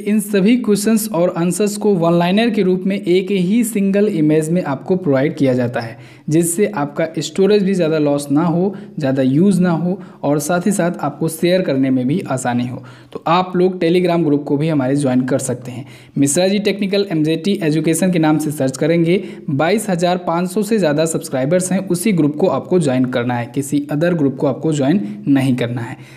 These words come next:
साथ ही में दोस्तों, Daily जीके test भी आता है आपके लिए, जिसमें previous year के क्वेश्चन solve कराए जा रहे हैं।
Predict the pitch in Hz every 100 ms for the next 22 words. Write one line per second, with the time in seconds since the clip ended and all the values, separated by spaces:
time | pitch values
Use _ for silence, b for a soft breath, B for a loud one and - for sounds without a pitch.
0 | B - 147 196 202 190 196 202 147 156
1 | 151 143 147 143 170 170 175 185 180 175
2 | 180 180 175 175 180 156 143 143 143 175
3 | 196 185 165 160 147 139 139 135 - 160
4 | 156 156 156 165 160 160 156